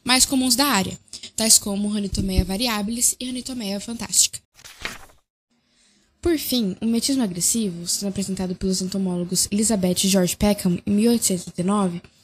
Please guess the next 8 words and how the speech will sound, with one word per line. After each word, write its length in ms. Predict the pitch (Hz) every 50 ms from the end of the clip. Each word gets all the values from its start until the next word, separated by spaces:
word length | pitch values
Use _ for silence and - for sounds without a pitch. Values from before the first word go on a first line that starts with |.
| - - - _
é 80 | - 277
caracterizado 760 | 285 320 311 302 294 - 190 185 180 185 202 202 196 190 190
pela 160 | - 202 202
apresentação 560 | 202 208 220 208 214 208 214 208 - 247 262
de 80 | 269 285
uma 80 | 285 262
aparência 440 | 233 - 214 202 196 196 196 -
inofensiva 720 | 247 269 277 - 302 311 302 - - - 190 180 202 220